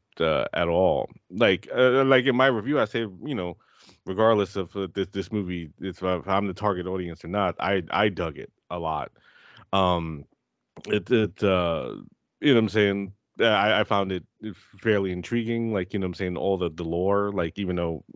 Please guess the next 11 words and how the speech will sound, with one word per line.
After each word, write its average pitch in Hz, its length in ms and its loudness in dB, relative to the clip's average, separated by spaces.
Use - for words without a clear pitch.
obviously, 78 460 -4
I, 80 240 -2
I 85 80 -2
don't 82 200 0
understand 78 460 -2
it. 69 160 -6
Um, 90 540 2
<laughs> - 40 4
you 175 60 8
know 127 120 8
what - 40 -8